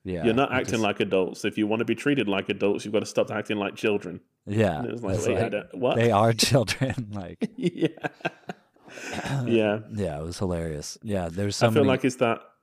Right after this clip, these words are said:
Speaker 2: high school thing of giving, of making students feel like they have a choice, but in reality, they really don't.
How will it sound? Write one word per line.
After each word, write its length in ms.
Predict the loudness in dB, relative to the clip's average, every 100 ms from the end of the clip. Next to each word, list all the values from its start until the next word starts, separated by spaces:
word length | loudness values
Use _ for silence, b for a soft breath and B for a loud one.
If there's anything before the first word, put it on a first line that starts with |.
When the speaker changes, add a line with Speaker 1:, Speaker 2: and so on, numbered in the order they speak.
| _
Speaker 2:
high 260 | -6 -2 0
school 320 | 0 0 0
thing 240 | 0 -2
of 160 | -2 0
giving, 480 | 0 2 0 -4 -10 _ _ _ _ _ _ _ _ _ _ _ _ _
of 140 | -2 2
making 640 | 2 2 0 -2 -4 -8 _ _ -12
students 440 | 0 0 0 -4
feel 220 | 2 2
like 160 | 2 0
they 140 | -2
have 400 | -2 -4 -4 -6
a 80 | -10
choice, 560 | -6 -4 -4 -6 -12 -14 _
but 140 | -2 0
in 120 | -2
reality, 440 | -2 0 0 -2
they 140 | -4 -4
really 280 | -4 -4 -4
don't. 340 | -6 -8